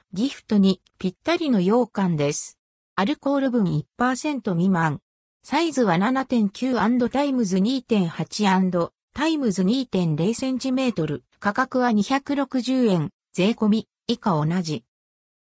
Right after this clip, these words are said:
一月二十三日に発売されるのは、あん焼き黒糖カカオ。白あんに卵黄とふくらし粉を混ぜ、カカオと黒砂糖を合わせて焼き上げられたもの。白あんの美味しさに、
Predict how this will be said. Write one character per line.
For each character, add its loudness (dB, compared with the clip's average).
一 -2
月 -2
二 -2
十 2
三 -2
日 0
に 0
発 -4
売 -2
さ -4
れ 0
る -2
の 2
は、 2
あ 0
ん -2
焼 -6
き -16
黒 -2
糖 0
カ -4
カ -2
オ。 -2
白 0
あ 0
ん 0
に -2
卵 2
黄 -10
と -2
ふ -10
く -4
ら -2
し -6
粉 0
を 2
混 2
ぜ、 0
カ -2
カ -2
オ 0
と -6
黒 -2
砂 -2
糖 0
を 4
合 0
わ 2
せ -4
て -2
焼 -2
き 0
上 0
げ -2
ら -2
れ 0
た -4
も -2
の。 -2
白 0
あ 0
ん -2
の 0
美 0
味 -4
し -6
さ -2
に、 0